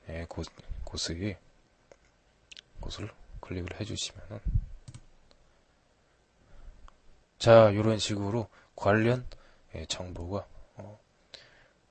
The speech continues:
나온 걸 확인할 수 있겠습니다. 그리고 요걸 갖다가 드래그 하셔서 이, 여기다 놓으면 이런 식으로, 어, 열람할 것인지 발급할 것인지 뭐 이런 옵션도 나오고 이런 식으로 해서 다음 하신 다음에,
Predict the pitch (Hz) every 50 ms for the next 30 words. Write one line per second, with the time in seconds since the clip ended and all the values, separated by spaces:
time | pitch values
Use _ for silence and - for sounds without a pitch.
0 | - - 82 82 82 87 87 - - - 98 95 90 85 - - - - - -
1 | - - - - - - - - - - - - 101 110 113 104 101 98 98 113
2 | 110 107 104 - - - 98 101 107 123 - - _ _ _ - _ - - -
3 | - - - - - - - - - 123 127 123 123 123 117 117 117 110 - 120
4 | 113 107 - 131 143 143 - _ _ _ _ _ _ _ _ _ _ _ _ -
5 | - - _ - - 113 120 110 - - 110 104 101 107 107 120 113 104 92 92
6 | 90 98 123 - 90 - - - - - - - - - - - - - - -
7 | 90 85 - - - 85 82 82 87 98 107 104 - _ _ - - - _ -
8 | - 82 85 90 92 95 98 95 95 92 90 - 87 85 - - 92 92 - -
9 | 87 85 85 82 80 - - - - - - 87 85 110 113 - - - - _
10 | - - 85 85 82 82 82 85 - - - - - - 90 82 80 82 82 82
11 | - - 113 - - - - - - - - - - - - - - 101 107 110
12 | 107 - 110 107 104 110 104 - 113 104 - - - 90 90 92 90 90 90 90
13 | - - 90 87 87 85 85 87 98 101 92